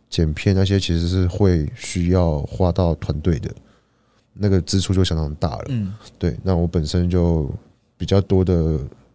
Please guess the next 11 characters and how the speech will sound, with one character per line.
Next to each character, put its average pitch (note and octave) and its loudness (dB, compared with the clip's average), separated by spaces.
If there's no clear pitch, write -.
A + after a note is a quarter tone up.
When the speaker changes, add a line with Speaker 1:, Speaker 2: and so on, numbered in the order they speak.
Speaker 1:
金 G2+ 0
钱 E2 -2
跟 F#2 0
时 - -2
间 D#2 0
都 E2+ 0
是 E2 0
在 E2 0
上 E2 0
课 D#2 -4
跟 D#2+ -2